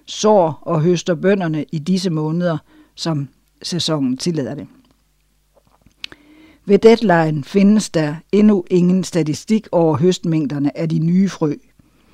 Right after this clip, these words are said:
men da jeg spurgte modtagerne i landsbyen Turki, var svaret entydigt. Alle rakte hånden i vejret, da jeg spurgte,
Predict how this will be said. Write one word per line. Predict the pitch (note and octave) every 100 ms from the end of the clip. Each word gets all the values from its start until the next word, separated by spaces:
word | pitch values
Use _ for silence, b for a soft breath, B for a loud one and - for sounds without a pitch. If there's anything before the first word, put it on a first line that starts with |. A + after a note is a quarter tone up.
| b b b b b F#3
men | F#3+
da | F3+
jeg | D#3+
spurgte | D3 - A#3 C#4
modtagerne | A#3 F3 E3 E3+ D#3+ D3 D3 C3+
i | E3+
landsbyen | F3 E3 - E3 D3
Turki, | D3 A3+ A#3 G3 D3 A#2+
var | - F3+
svaret | - F#3+ E3+ D#3+
entydigt. | G3+ G#3+ - D3+ C3 C3+ -
Alle | E3+ G#3
rakte | F#3 D#3+ E3
hånden | C#3+ F#3+ D#3+
i | D3+
vejret, | F#3+ F3+ C#3+
da | D3
jeg | C#3+
spurgte, | - F#3+ G3+ G3